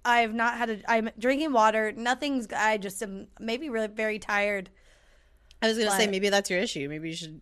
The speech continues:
Speaker 2: have a, you know, a little shot
Speaker 1: Uh,
Speaker 2: or something.
Speaker 1: yeah, I should. I know, maybe, yeah.
Speaker 2: Um, then she was linked with Joe Castro, who was a hot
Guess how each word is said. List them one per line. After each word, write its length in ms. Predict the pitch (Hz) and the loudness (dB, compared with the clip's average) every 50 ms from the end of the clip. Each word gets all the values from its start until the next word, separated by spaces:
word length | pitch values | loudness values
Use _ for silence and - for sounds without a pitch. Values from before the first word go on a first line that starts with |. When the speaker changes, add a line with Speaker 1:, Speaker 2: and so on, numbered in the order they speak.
| - | -10
Speaker 2:
have 220 | - 175 170 160 156 | -4 -2 -2 -2 -2
a, 240 | 160 156 151 147 139 - | -2 -4 -4 -6 -8 -10
you 120 | 165 165 | -10 -8
know, 360 | 147 135 123 135 156 165 - - _ _ _ - - - - | -8 -6 -6 -8 -10 -10 -14 -20 _ _ _ -20 -20 -20 -16
a 80 | - 156 | -14 -14
little 480 | 151 151 151 151 143 131 135 139 139 - _ _ _ _ | -12 -12 -10 -10 -10 -10 -10 -12 -16 -20 _ _ _ _
shot 340 | - - - 147 165 196 - | -10 -6 -4 -2 0 0 0
Speaker 1:
Uh, 40 | - | 0
Speaker 2:
or 100 | 127 131 | -2 -4
something. 140 | - - 240 254 | -4 2 6 8
Speaker 1:
yeah, 60 | 294 | 8
I 140 | 254 208 208 | 8 8 6
should. 180 | 214 - 311 262 | 2 2 2 2
I 180 | 208 214 214 | 2 2 0
know, 200 | 214 247 247 226 | 0 -2 -2 -2
maybe, 300 | 220 214 226 254 247 196 | -2 -2 -2 -2 -2 -4
yeah. 340 | 185 190 208 208 208 190 185 - - - - - _ - 240 254 226 - | -6 -6 -8 -8 -8 -8 -10 -12 -16 -20 -20 -10 _ 2 2 2 4 2
Speaker 2:
Um, 420 | - 202 175 165 156 156 160 165 - - _ - - - - - _ _ _ _ _ | 2 2 2 2 0 -2 -6 -10 -14 -18 _ -20 -20 -20 -20 -20 _ _ _ _ _
then 240 | 180 196 202 202 208 | -2 0 0 0 0
she 400 | - - 226 226 226 226 220 214 | -4 -4 -4 -4 -2 -2 -2 -2
was 460 | 208 202 185 185 180 180 180 175 - - - | 0 0 0 0 0 -2 -4 -8 -10 -8 -6
linked 460 | 180 185 180 175 170 170 165 - - - - - | -6 -4 -2 -4 -4 -4 -6 -8 -10 -10 -10 -10
with 380 | 170 170 160 156 156 - - - 156 | -6 -4 -2 -2 -2 -4 -8 -14 -10
Joe 240 | - - 151 156 165 | -4 -2 -2 -2 -2
Castro, 680 | - 170 143 127 143 - - - 175 147 143 151 156 | -2 -2 -2 -2 -2 -4 -6 -4 -4 -2 -2 -2 -4
who 160 | 151 170 160 | -4 -6 -6
was 240 | 156 151 143 - - - | -6 -6 -6 -8 -10 -10
a 140 | 127 131 139 | -10 -10 -10
hot 520 | 131 - - - 156 151 160 185 - - | -12 -16 -10 -6 -4 -4 -2 -4 -4 -6